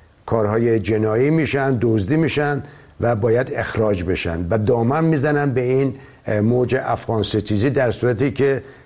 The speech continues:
در سطح جامعهٔ هشتاد و پنج میلیون ایران چهار پنج میلیون افغان زندگی عادی خودشونو دارن، به قوانین ایران احترام می‌ذارن، سنگین ترین کارها رو انجام می‌دن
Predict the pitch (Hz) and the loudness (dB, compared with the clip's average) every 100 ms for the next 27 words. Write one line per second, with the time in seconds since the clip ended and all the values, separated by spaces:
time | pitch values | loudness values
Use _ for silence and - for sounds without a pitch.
0 | - 107 104 - 127 143 151 110 131 120 | -4 -2 0 0 0 0 -2 0 0 0
1 | 117 113 107 98 104 - 104 107 110 117 | 0 2 2 0 -4 -2 0 0 -2 -2
2 | 104 110 107 107 107 110 104 107 123 92 | -2 0 0 0 0 0 0 2 0 -4
3 | - - - - - - 110 104 104 113 | -10 -20 -20 -20 -8 -2 0 0 -2 -2
4 | 110 95 110 107 110 117 - 113 - - | -2 0 0 2 0 -2 -4 -4 -4 -2
5 | 139 147 - - - - - - - 117 | -2 -2 -4 -10 -20 -20 -20 -10 -2 0
6 | 120 120 110 147 - 131 113 95 120 - | 2 0 0 0 0 -2 -2 0 -2 0
7 | 139 151 - 151 147 143 143 131 131 120 | 0 0 0 0 0 0 0 0 -2 0
8 | 113 113 123 120 110 104 101 98 80 101 | 0 2 2 2 2 0 -2 -6 -2 0
9 | 117 139 147 147 147 147 143 - - - | 2 2 2 2 0 0 -4 -8 -20 -18
10 | - 123 113 104 113 113 107 107 104 107 | -4 0 0 2 0 0 -2 -2 -2 -2
11 | 101 117 113 107 95 123 147 156 151 151 | 0 0 -2 -2 0 0 2 2 2 0